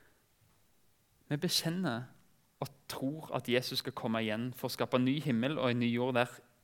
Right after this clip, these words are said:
ingen ondskap, ingen mørke, ingen sykdom, ingen lidelse, ingen død. Men det innebærer at Jesus skal dømme. For å skape, altså, for å skape en rettferdig himmel og en rettferdig jord, så må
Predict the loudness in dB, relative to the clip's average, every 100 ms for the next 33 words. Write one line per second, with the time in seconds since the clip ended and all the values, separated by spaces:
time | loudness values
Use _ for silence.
0 | _ _ 2 4 4 2 0 -2 0 0
1 | 0 -2 -6 -2 0 0 -2 -2 -2 0
2 | 0 2 4 4 4 2 0 0 0 0
3 | -2 -4 -10 -20 -20 _ _ -20 -18 -20
4 | -20 -20 -20 -20 _ _ _ _ _ _
5 | -20 -20 _ -4 2 4 4 6 6 6
6 | 4 2 0 -2 -4 0 2 0 -2 -8
7 | -10 -20 _ _ _ -2 0 4 4 6
8 | 4 4 0 -10 -14 -4 2 4 6 6
9 | 6 4 4 4 6 6 4 0 0 -2
10 | -6 -20 _ _ _ _ _ _ _ _
11 | 0 4 4 2 6 6 6 2 0 -2
12 | -10 -18 -10 -2 2 4